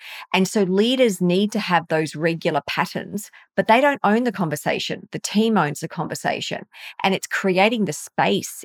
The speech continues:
in that environment for each member of the team to feel confident and comfortable to share, "Hey, this is what I learned the other day." And you can play roles and be really clear, "What's the role that everyone in the team is playing?"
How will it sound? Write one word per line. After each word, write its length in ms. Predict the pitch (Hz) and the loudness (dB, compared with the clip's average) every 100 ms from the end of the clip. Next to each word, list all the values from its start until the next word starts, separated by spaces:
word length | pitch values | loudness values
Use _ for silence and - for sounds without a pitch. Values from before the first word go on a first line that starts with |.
| - | -4
in 220 | 175 196 208 | 2 6 6
that 160 | 196 | 4
environment 800 | 175 156 135 147 170 127 - - _ _ _ | 2 0 0 0 0 -4 -8 -14 _ _ _
for 220 | - 185 - | -4 -2 -2
each 320 | - 226 - 180 | -4 -4 -4 0
member 300 | 175 175 180 | 2 2 0
of 80 | |
the 80 | 151 | -4
team 340 | - 175 170 151 | -4 -2 -2 -4
to 120 | 156 | -4
feel 200 | 185 147 | -2 -2
confident 680 | - - 214 - 175 120 - | -4 -2 -2 0 -2 -4 -4
and 120 | 160 | -8
comfortable 720 | - - 185 - 202 160 135 - - - - | -6 -2 -2 -4 -4 -4 -4 -8 -18 -18 -6
to 100 | 185 | -2
share, 400 | - 214 202 143 - | 0 2 2 2 0
"Hey, 120 | 202 | 0
this 200 | 185 214 | 0 -4
is 120 | 233 | -4
what 140 | 202 165 | -2 2
I 160 | 175 | 2
learned 340 | 180 165 143 147 | 2 0 0 -4
the 120 | 156 | -4
other 140 | 151 147 | -4 -2
day." 500 | 151 117 110 - - - - - | 0 0 0 -4 -10 -16 -18 -2
And 160 | 233 220 | 0 2
you 100 | 233 | 0
can 180 | 262 233 | -2 -4
play 280 | - 277 262 | -2 -2 0
roles 440 | 208 285 147 - | 0 0 -2 -2
and 120 | 196 | 0
be 100 | 208 | 2
really 300 | 185 220 233 | 0 0 -2
clear, 320 | - 208 214 | -2 -2 -2
"What's 260 | 139 208 - | -2 -4 -4
the 80 | 233 | -2
role 260 | 202 202 180 | 0 0 2
that 100 | 170 | 0
everyone 340 | 175 175 170 | 0 0 0
in 80 | 156 | -2
the 100 | 156 | -4
team 320 | - 180 165 | -4 -2 -2
is 120 | 139 | -6
playing?" 720 | - 160 160 214 123 - - | -6 -4 -2 -2 -4 -10 -14